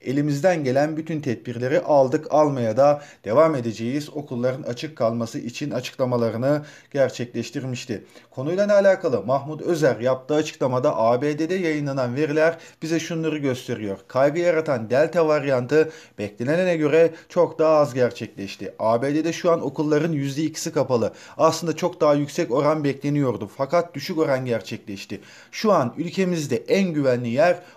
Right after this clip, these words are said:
okullarımız. Bu kadar denetim olduğu başka bir yer yok. Bundan dolayı da okulları tamamen kapatmayı düşünmüyoruz" açıklamasını gerçekleştirdi. Ayrıca bazı illerde sınıfların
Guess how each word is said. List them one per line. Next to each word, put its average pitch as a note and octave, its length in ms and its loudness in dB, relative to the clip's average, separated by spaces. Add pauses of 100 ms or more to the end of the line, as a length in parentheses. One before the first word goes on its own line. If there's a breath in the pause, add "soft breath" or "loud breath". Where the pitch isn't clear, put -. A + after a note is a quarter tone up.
okullarımız. C#3+ 760 -2
Bu F3 80 -8
kadar D#3+ 400 4
denetim D3+ 360 -4
olduğu C#3+ 440 2 (420 loud breath)
başka D#3 380 2
bir C#3+ 120 -2
yer C#3+ 280 4
yok. C#3 480 2
Bundan B2+ 420 2
dolayı A2+ 320 -2
da D3 300 4 (220 loud breath)
okulları D3 560 -2
tamamen C3 520 0
kapatmayı C3+ 720 -2 (240 loud breath)
düşünmüyoruz" D3 640 -4
açıklamasını C3+ 720 -6
gerçekleştirdi. B2+ 1000 -4 (280 loud breath)
Ayrıca E3 500 0 (220 loud breath)
bazı C#3 520 2 (520 soft breath)
illerde C#3 720 2 (160 loud breath)
sınıfların D3+ 640 -2